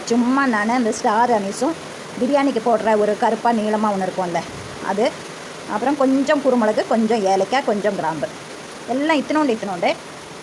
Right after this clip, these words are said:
அதை மட்டும் நான் சேர்த்த போறேன். இப்ப வந்து மிளகா பொடி சேர்த்திடலாம்.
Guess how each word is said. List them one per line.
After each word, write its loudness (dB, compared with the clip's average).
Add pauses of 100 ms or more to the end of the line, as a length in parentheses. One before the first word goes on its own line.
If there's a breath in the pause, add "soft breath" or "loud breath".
(500)
அதை 2
மட்டும் 0
நான் -2
சேர்த்த -2
போறேன். -2
இப்ப -2
வந்து -2 (1300)
மிளகா 4
பொடி 0
சேர்த்திடலாம். -2